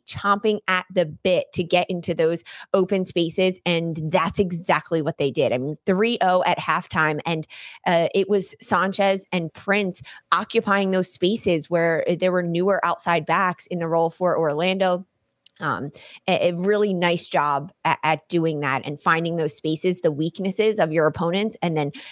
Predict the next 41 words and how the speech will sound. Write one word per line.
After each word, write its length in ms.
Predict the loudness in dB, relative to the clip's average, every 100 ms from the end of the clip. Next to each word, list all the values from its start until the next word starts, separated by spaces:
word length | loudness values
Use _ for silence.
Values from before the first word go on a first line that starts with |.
| -8 -4
really 320 | 0 2 2
digging 340 | 0 -2 -2
your 120 | -2
fangs 420 | 0 0 0 -4 -4
in 300 | -4 -4 -4
and 360 | -6 -6 -2
going 360 | 0 2 0 0
at 180 | -4 0
that. 180 | 0 0
And 80 | 0
that's 140 | 0
exactly 360 | 0 0 0 0
what 140 | 0 -2
Houston 360 | -8 -6 -2
did. 340 | 2 2 0 -4 -16 -18 -2
We 100 | 0
have 200 | 2 0
to 60 | 0
give 100 | -2
a 20 |
shout 220 | 2 2
out 160 | 2 0
to 100 | 0
Rachel 320 | -2 0 0
Daly 320 | 2 4 4 2
as 120 | 2
well, 180 | 2 2
because 220 | -4 -8
she 160 | -2
was 160 | 0 0
involved 360 | 0 0 0 -2
in 120 | -6 _ -2
every 400 | -2 0 0 0
single 380 | -2 -2 -2
part 240 | 0 0 0
of 100 | 0
the 100 | -2
attack 480 | 0 2 0 -2 -14 -20 -2
that 160 | -2 -2
Houston 480 | -4 -4 -2 -2 -2
had. 480 | -2 0 2 0